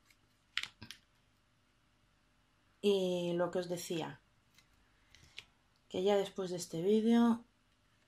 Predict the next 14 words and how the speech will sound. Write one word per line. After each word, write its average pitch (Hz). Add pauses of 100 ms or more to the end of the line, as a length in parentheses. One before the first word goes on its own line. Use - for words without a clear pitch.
(600)
podré 170
ir 165
haciendo 165
las 156
cositas 160
que 170
me 165
habéis 156
pedido, 185
como 170
por 156
ejemplo 160 (1500)
el 170
collar 160